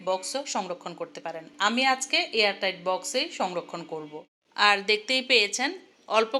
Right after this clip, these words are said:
কয়েক টুকরা রান্না করা মাংস দিয়ে কিন্তু আমি আজকের এই এতগুলো ডোনাট বানিয়ে নিয়েছি। সবশেষে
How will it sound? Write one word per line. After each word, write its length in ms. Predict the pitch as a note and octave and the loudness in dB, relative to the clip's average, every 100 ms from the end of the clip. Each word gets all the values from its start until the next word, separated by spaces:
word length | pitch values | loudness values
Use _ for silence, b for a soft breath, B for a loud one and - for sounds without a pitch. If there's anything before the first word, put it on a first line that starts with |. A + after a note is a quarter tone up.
| - | 2
কয়েক 200 | C4 C4 B3+ | 2 2 -2
টুকরা 300 | B3 B3+ C#4+ B3 | 0 2 4 4
রান্না 260 | G3+ G#3 G#3+ | 2 2 0
করা 220 | A3+ A#3+ A#3+ | 2 2 4
মাংস 220 | G3+ G3 A3 G#3 | 2 0 -4 -2
দিয়ে 160 | A#3+ A#3+ A#3+ | -2 -2 -2
কিন্তু 280 | A#3 A#3 D#4+ - F#3+ | -6 -4 -6 -6 -6
আমি 160 | G#3 C4 - | -4 -2 2
আজকের 300 | F#3+ - A#3+ A#3+ - G3+ | 0 2 0 0 -2 -4
এই 80 | G3 F#3+ | -2 -4
এতগুলো 360 | F#3+ G#3 A3+ A#3+ A3+ | -2 -4 -2 -4 -2
ডোনাট 280 | F#3+ G3+ A#3 G3 | -2 0 -2 -2
বানিয়ে 280 | F3+ F3+ F3 E3+ | -2 -2 -4 -4
নিয়েছি। 380 | D#3+ D#3 - D#3 B B B - | -6 -6 -8 -8 B B B -8
সবশেষে 520 | - A3+ A3+ B3+ B3 | 0 0 2 0 2